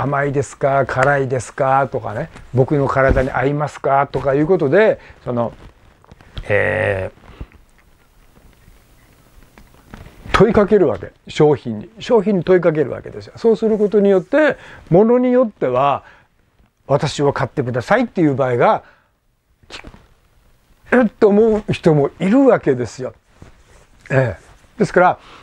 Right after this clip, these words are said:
あのー、ぜひですね、えー、ものに語りかけるということも大事ですので、ぜひ、あの、思いつくことは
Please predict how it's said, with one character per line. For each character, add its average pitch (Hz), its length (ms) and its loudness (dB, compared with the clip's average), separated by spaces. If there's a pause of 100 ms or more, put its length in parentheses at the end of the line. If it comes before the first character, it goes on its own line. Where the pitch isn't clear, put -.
(100)
あ 147 120 0
の 131 540 2
ー、 - 20 -6
ぜ 226 160 0
ひ 220 80 -6
で 165 100 -4
す 131 140 -10
ね、 143 100 -2 (240)
え 113 320 -2
ー、 - 640 -14
も 156 120 6
の 226 160 4
に 240 120 2
語 143 300 -2
り 139 200 -2 (120)
か - 140 -10
け 160 180 0
る 135 140 0
と 143 140 -10
い 131 40 -2
う 127 40 -6
こ 139 100 -6
と 160 100 -4
も 214 300 2 (380)
大 123 260 0
事 120 120 -4
で 113 100 -2
す - 100 -14
の 107 100 -4
で、 110 200 0 (240)
ぜ 165 120 2
ひ、 139 200 -4 (220)
あ 123 120 -4
の、 123 320 -8
思 208 240 4
い 220 100 2
つ - 140 -14
く 196 100 -2
こ 170 120 0
と 156 120 0
は 170 180 2